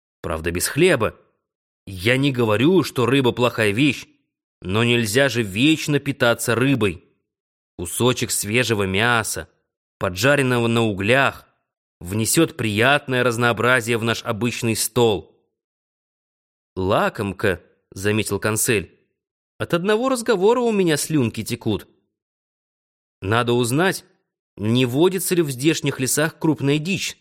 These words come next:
сказал я. «И не охотится ли здешняя дичь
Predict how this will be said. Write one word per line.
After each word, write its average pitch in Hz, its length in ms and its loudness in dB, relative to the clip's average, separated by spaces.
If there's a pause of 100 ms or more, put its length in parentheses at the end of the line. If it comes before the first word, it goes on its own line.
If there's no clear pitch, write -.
(140)
сказал 101 480 -2
я. 90 260 -2 (720)
«И 113 80 -2
не 127 140 2
охотится 165 580 -2
ли 156 80 -2
здешняя 135 560 0
дичь 123 400 -6